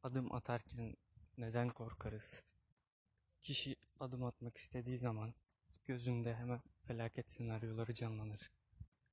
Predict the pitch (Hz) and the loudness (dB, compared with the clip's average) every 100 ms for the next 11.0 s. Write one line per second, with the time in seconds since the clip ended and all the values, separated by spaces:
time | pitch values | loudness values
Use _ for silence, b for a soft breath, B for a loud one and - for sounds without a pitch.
0 | - - 123 127 127 123 123 117 - 113 | -20 -6 0 4 4 2 -4 -8 -6 -6
1 | - 123 117 131 120 - 123 - - - | -4 -6 -4 -2 -2 -4 -6 -8 -12 -6
2 | 117 117 117 117 123 127 - - 127 113 | 0 2 2 2 0 -4 -8 -6 -4 -2
3 | 117 117 113 110 - - - - - - | 0 2 2 4 4 2 -6 -16 -20 -20
4 | - - _ _ _ _ _ - - 127 | -20 -20 _ _ _ _ _ -6 2 4
5 | 131 139 139 135 131 - 131 127 120 120 | 6 6 4 2 0 0 2 4 4 2
6 | 113 113 117 120 120 120 - - - 123 | 2 0 0 0 0 -2 -2 0 0 -2
7 | - - _ _ _ - 143 131 - 123 | -8 -20 _ _ _ -6 0 4 4 2
8 | - 123 131 123 - 135 117 107 - 113 | 0 4 6 4 0 2 4 2 0 -2
9 | - 113 110 110 107 - 110 - - - | 0 0 0 0 -2 -2 -4 -4 -10 -20
10 | - - - - - - - 139 139 | -20 -20 -20 -20 -20 -8 2 4 4